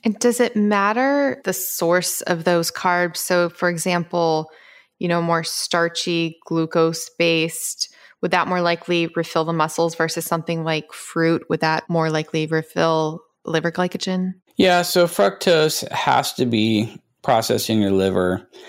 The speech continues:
Speaker 2: and you're a little more likely to turn fructose into, you know, you have to store it as fat and you have to convert it into uric acid. And metabolically, it's just not as great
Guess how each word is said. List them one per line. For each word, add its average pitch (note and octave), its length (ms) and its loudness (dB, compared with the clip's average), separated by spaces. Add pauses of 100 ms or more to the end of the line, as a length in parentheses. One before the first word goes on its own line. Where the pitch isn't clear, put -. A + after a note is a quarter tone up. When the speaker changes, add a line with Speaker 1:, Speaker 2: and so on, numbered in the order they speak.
(440)
Speaker 2:
and C#3 400 2
you're C#3+ 220 2
a D3+ 60 2
little G#3 240 4
more D#3+ 180 4
likely C3+ 340 2
to A#2+ 80 0
turn A#2 220 0
fructose G#2+ 600 0
into, F#2+ 380 0
you F#2+ 320 2
know, F2 400 0 (400)
you C3 120 2
have A2+ 200 0
to - 100 -4
store - 380 0
it D2+ 40 -4
as F#2+ 120 -6
fat F#2+ 480 2
and F2 160 0
you F2 80 -2
have E2+ 320 -4
to E2 340 -2 (340)
convert F#2 340 0
it E2 40 0
into F2+ 320 -2
uric E2+ 300 0
acid. F2 420 0
And F2 260 0 (160)
metabolically, G2+ 800 2
it's F#2 220 -2
just - 260 -4
not F2+ 280 0
as D#2 120 -4
great F#2 400 -2